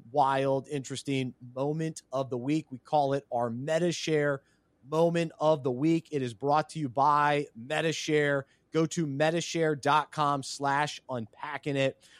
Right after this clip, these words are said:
MetaShare is a-, an awesome, uh, healthcare option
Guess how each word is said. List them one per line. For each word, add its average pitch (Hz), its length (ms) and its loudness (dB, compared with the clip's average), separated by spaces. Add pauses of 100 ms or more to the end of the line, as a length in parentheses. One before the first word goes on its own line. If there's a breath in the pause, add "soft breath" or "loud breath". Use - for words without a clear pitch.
(200 soft breath)
MetaShare 156 640 2
is 143 480 2 (140)
a-, 127 260 -4
an 120 160 -8
awesome, 147 540 0 (320)
uh, 123 240 0
healthcare 185 580 4
option 175 540 0